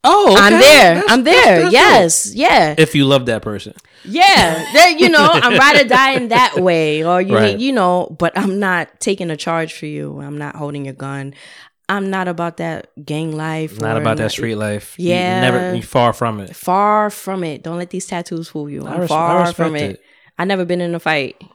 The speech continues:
Speaker 1: Not once?
Speaker 2: Not once.
Speaker 1: Not a fist fight?
Speaker 2: Not
Speaker 1: Al-,
Speaker 2: a fist fight.
Speaker 1: altercation?
Speaker 2: Nothing.
Speaker 1: Argument?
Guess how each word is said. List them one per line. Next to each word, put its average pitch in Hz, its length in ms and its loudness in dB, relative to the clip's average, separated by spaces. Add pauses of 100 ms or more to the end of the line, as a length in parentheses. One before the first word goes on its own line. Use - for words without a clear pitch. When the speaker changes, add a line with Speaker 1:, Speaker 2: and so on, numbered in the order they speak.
(480)
Speaker 1:
Not 117 360 0
once? 123 340 -4
Speaker 2:
Not 156 300 -6
once. 165 300 -8
Speaker 1:
Not 123 160 2
a 117 40 -2
fist - 280 -4
fight? - 260 -2
Speaker 2:
Not 156 120 0
Speaker 1:
Al-, 160 60 2
Speaker 2:
a 170 40 -2
fist 170 100 -2
fight. 131 100 0
Speaker 1:
altercation? 175 600 0 (340)
Speaker 2:
Nothing. 143 720 -10 (300)
Speaker 1:
Argument? 185 600 0